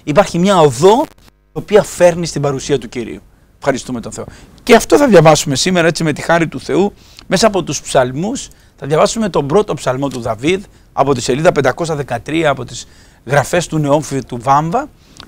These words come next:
Σελίδα, λοιπόν, πεντακόσια δεκατρία, ψαλμή, ψαλμός πρώτος,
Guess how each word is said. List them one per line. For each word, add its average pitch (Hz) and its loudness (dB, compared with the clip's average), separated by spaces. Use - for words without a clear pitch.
Σελίδα, 202 4
λοιπόν, 190 2
πεντακόσια 160 2
δεκατρία, 143 0
ψαλμή, 143 -2
ψαλμός 156 -2
πρώτος, 175 0